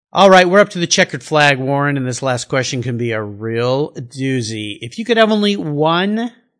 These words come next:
collector car in your garage, you can't sell it to buy a bunch of other cars with. You're gonna have to keep it, drive it, and enjoy it. But money's no object. I'll buy you any car in the world.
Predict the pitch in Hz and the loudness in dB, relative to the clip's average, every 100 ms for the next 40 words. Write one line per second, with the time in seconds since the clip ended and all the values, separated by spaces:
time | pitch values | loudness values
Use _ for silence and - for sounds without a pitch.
0 | _ _ 175 165 170 170 147 165 151 139 | _ _ -6 -4 -4 -6 -4 0 0 -2
1 | 139 127 123 165 214 147 113 104 95 101 | -6 -4 -2 0 0 0 -2 -2 -4 -6
2 | 135 156 - _ _ 123 120 220 262 - | -10 -12 -16 _ _ -16 -10 -8 -6 -6
3 | 220 262 190 175 175 165 165 160 143 113 | -4 -4 -4 -2 -2 -2 -4 -4 -6 -4
4 | 139 123 113 104 - 214 285 254 - 196 | -2 -2 -2 -10 -8 -6 -6 -8 -6 -4
5 | 190 120 120 113 117 120 117 104 92 98 | -4 -6 -4 -2 -4 -8 -8 -6 -6 -6
6 | 147 175 208 254 240 190 190 175 170 175 | -6 -2 0 2 0 -2 -2 0 0 -2
7 | 240 190 175 190 196 202 214 - 180 170 | -6 -6 -2 -2 -2 -4 -6 -6 -6 -4
8 | 131 123 117 107 101 | -6 -4 -4 -6 -10